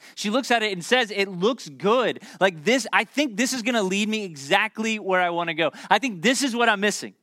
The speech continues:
This is what I need in my life right now." She eats of it. It's a false tree of life. She eats from it, and what happens? Consequences enter, and she commits, and this is where I wanted to go back.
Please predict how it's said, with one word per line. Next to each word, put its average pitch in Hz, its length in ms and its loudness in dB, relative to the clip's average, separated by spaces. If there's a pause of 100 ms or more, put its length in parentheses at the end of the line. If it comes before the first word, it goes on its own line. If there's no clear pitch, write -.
This 247 220 0
is 247 160 -2
what 247 140 2
I 202 100 2
need 180 360 -4
in 160 160 -6
my 156 120 0
life 147 320 0
right 139 160 -4
now." 120 200 -10 (220)
She 165 160 -10
eats 185 360 -6
of 175 80 -4
it. 180 100 -4
It's 151 160 -10
a 143 60 -10
false - 480 -4
tree 139 220 -10
of 110 140 -12
life. 110 300 -8 (220)
She 147 140 -10
eats 151 180 -8
from 147 240 -6
it, 139 100 -6
and 135 120 -10
what 147 140 -4
happens? 147 360 -4
Consequences 139 800 -10
enter, 127 180 -12
and 120 120 -14
she 147 140 -12
commits, 165 640 -4
and 139 100 -10
this 147 100 -10
is 160 100 -16
where 170 140 -4
I 165 40 0
wanted 160 220 -6
to 135 60 -12
go 143 140 -6
back. 127 320 -2